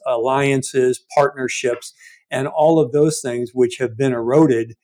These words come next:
and the effects it will have on another institution. Uh, <clears throat> the great Asher Rangappa had, had a terrific Substack yesterday about how many are using disinformation to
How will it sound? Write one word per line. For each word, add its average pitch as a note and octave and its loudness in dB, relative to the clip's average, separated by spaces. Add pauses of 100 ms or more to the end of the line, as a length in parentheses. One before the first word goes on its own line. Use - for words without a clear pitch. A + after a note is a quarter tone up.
(440)
and C#3 -2
the C#3 -2
effects D#3 2
it C#3 -8
will C3 -2
have C3 0
on B2+ -2
another B2+ -2
institution. C3 -6 (440)
Uh, B2 0
<clears throat> B2 0
the C#3+ -2
great D#3 4
Asher D3+ 4
Rangappa C3 2
had, B2+ 2 (180)
had B2+ -2
a A#2+ -2 (540)
terrific D3 2
Substack B2 0 (480)
yesterday A#2+ 0 (360)
about C3 0
how B2+ 0
many C#3 2
are C3 -2
using B2+ -2
disinformation C3 -2
to B2 -6